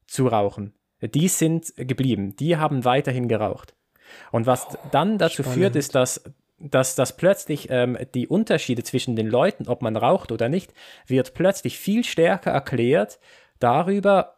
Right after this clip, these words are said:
Speaker 1: welche genetische Veranlagung man hat oder welche genetischen, ähm, Variationen man hat.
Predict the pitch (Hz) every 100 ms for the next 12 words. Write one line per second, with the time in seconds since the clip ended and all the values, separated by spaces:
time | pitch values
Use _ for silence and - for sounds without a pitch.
0 | _ 135 147 151 147 135 139 139 - -
1 | 156 117 104 - - 110 - _ _ 117
2 | 113 123 127 139 123 120 131 120 117 113
3 | 110 104 107 110 107 107 113 113 110 -
4 | 104 101 110 110 113